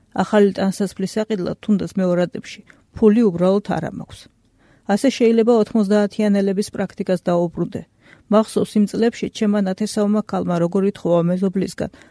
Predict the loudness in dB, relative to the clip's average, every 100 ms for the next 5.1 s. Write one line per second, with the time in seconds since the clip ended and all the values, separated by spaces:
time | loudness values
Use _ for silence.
0 | _ 2 2 4 2 2 0 -2 0 0
1 | 0 0 2 0 0 -2 -2 -4 -4 -2
2 | 0 -2 -4 -8 -10 -2 0 2 2 0
3 | -4 -6 -4 -6 -2 -2 -2 -4 -4 -4
4 | -2 -4 -4 -2 -4 -2 0 0 -2 -6